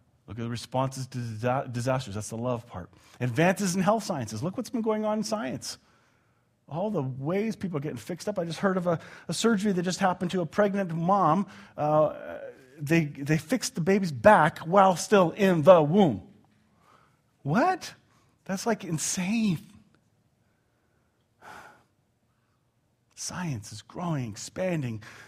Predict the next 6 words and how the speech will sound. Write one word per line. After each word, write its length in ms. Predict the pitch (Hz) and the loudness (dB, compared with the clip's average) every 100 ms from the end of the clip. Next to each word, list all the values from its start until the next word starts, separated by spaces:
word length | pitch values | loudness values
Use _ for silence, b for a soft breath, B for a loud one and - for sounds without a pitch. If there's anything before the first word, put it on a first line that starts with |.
| B _ | B _
The 260 | - 123 - | -10 -10 -6
information 680 | 190 180 165 180 185 - 131 | -6 -4 0 2 2 -2 -4
is 180 | 120 | -6
growing 400 | 123 - 175 165 | -10 -10 -6 -4
so 380 | 143 - - 214 | -4 -4 -2 -2
rapidly 1040 | 202 170 143 147 190 190 170 131 101 85 | -2 -4 -4 -2 -2 -2 -4 -4 -4 -6